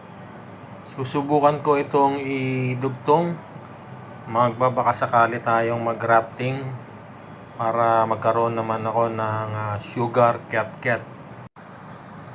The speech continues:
Kasi po, medyo mahal ang punong sugar cat-cat kapag binili mo sa mga nagtitinda. After, ah, twelve days, ito na po ang, ah,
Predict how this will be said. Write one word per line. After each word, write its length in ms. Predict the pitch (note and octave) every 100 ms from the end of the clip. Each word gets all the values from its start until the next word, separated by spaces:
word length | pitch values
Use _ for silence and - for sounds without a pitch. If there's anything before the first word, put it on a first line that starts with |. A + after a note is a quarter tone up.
| -
Kasi 240 | B2+ D3 D3
po, 240 | D#3 D3
medyo 640 | C#3 C#3 B2+ C3+ C#3+ C3+ C3
mahal 480 | C3+ C#3 C#3+ C#3 C3+
ang 800 | C3 C3 C3 C3 B2+ B2+ B2+ B2+ B2+ - - - - -
punong 560 | C#3 C#3+ C#3 C#3 C3+
sugar 480 | B2+ C#3+ B2 C#3 -
cat-cat 560 | C3 B2+ - D3 B2+ -
kapag 400 | A#2+ - B2 A#2
binili 400 | B2+ B2+ A#2+ B2+
mo 160 | B2
sa 160 | B2 B2
mga 320 | A#2 A2+ A2+ A2
nagtitinda. 880 | A2+ G#2+ - - A2 A2+ A2 A2+ G#2 - - - - - - - - - - - - - -
After, 640 | C3+ C3 - D3 C3+ C3 B2+
ah, 320 | B2 B2 B2
twelve 320 | B2+ C3 B2+ A#2
days, 320 | D3 E3+ - -
ito 160 | B2
na 160 | B2+ B2
po 240 | - B2+ B2+
ang, 320 | B2 A#2 A#2
ah, 400 | A#2 A#2 A2+ A2